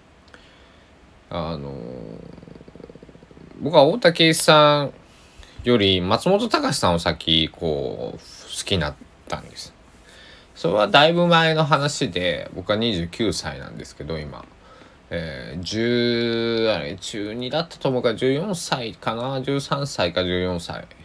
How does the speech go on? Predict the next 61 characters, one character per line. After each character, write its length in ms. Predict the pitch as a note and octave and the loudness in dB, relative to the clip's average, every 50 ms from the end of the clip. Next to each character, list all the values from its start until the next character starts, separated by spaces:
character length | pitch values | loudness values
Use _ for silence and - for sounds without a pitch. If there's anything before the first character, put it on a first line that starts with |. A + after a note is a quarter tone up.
| - - - | -20 -20 -10
の 120 | - F2 E2+ | -10 -10 -2
頃 280 | - G#2+ G#2 G2 F#2 | 0 2 2 2 2
に、 320 | G2 B2+ D3+ D3 A#2+ - E2 | 2 0 0 -2 -2 -4 -4
ま 60 | A2+ B2+ | 0 2
あ、 40 | |
吉 200 | A2 F#2+ F#2+ - | 2 2 2 2
田 100 | A#2+ A#2 | 0 2
拓 200 | A2 B2 A2+ A2+ | 4 2 2 2
郎 140 | A2+ A2+ A2+ | 2 0 0
さ 460 | A2 - A2+ G#2+ G#2 G#2 G#2 G#2 G#2 | 2 2 4 4 4 2 2 2 0
ん 40 | G2 | 0
に 120 | G2+ G2 F#2+ | 0 0 2
出 100 | G2 F#2+ | 2 2
会 80 | F#2+ | 2
っ 40 | F#2 | 0
て 420 | - - _ - - F#2+ F#2 - - - - - - - - - | -2 -10 _ -2 0 0 0 0 -4 -12 -20 -20 -20 -20 -8 -2
「ま 60 | - G#2+ | -2 0
あ、 40 | |
外 240 | - - G2+ F#2 G#2+ | 0 0 2 4 4
は 100 | F#2 F2 | 4 4
白 340 | E2+ - - F#2 F#2+ F#2+ F2+ | 4 2 2 2 4 4 4
い 80 | E2 D#2+ | 2 0
雪 240 | D#2+ D#2+ - E2+ | -2 -4 -4 -4
の 180 | E2 D#2+ D#2+ D#2+ | -4 -4 -4 -4
夜」 160 | D#2+ C#2+ - | -6 -8 -8
と 100 | - - | -12 -14
か 300 | - - F2 E2+ E2+ - - - - - - - - - - - - - - - - - - - - - - _ _ - | -4 2 2 2 2 2 -2 -12 -20 -20 -20 -20 -20 -20 -20 -20 -20 -20 -20 -20 -20 -20 -20 -20 -20 -20 -20 _ _ -6
「え 840 | D#2+ D#2 D#2+ D#2+ D2+ C#2+ C2+ B1+ A#1+ A1+ G#1+ G#1+ G#1+ G#1+ A1 C2+ - | -4 -4 -2 -2 -2 -4 -6 -6 -8 -10 -10 -10 -10 -10 -12 -12 -4
ー、 160 | - - G2 | -4 -4 2
言 140 | - G#2 F2 | 4 4 6
葉」 140 | E2 F2 E2+ | 6 4 4
と 100 | - - | 2 -4
か 120 | - D#2+ | -10 -10
っ 40 | C#2+ | -10
て 140 | - - - | -8 -10 -10
い 20 | |
う 60 | C2 | -10
曲 340 | - - - - - D#2+ D#2 | -12 -14 -18 -12 -12 -10 -10
で、 200 | D2 D2+ D2 - - - - - - - - - - - - - - - - - | -8 -8 -10 -10 -12 -16 -20 -20 -20 -20 -20 -20 -20 -20 -20 -20 -18 -14 -14 -12
こ 60 | - | -10
う、 60 | - - | -10 -10
作 260 | - - E2 - - | -10 -10 -6 -2 -2
詞、 220 | - - - F2+ - - - | 0 0 -2 -4 -8 -10 -4
松 300 | E2+ F#2+ F#2 - - G#2+ | -4 -4 -2 -4 -6 -6
本 200 | G2+ F#2+ E2+ F#2+ | -6 -6 -6 -6
隆、 540 | F#2 - - - - - - - - - - - - - - _ _ - - - | -8 -8 -8 -6 -6 -6 -6 -6 -8 -10 -12 -18 -20 -20 -20 _ _ -20 -18 -8
作 280 | - - - - F2+ - | -6 -4 -4 -4 -6 -8
曲、 220 | - - - - - E2+ | -10 -14 -14 -12 -10 -8
吉 140 | F2 E2+ - | -6 -4 -4
田 80 | - E2+ | -4 -6
拓 240 | - - - - - | -6 -10 -14 -16 -18
郎 60 | - | -20
っ 40 | - - _ _ - - - - - _ - - - - _ - _ - - | -20 -20 _ _ -20 -20 -20 -20 -20 _ -20 -20 -20 -20 _ -20 _ -20 -8
て 40 | |
出 140 | C#2+ E2 E2+ | -4 -4 -4
る 80 | - - | -4 -6
わ 60 | - - | -12 -16
け 60 | - | -18
で 40 | - | -20
す 120 | - - - | -16 -10 -8
ね。 160 | D3+ D#3 | -8 -8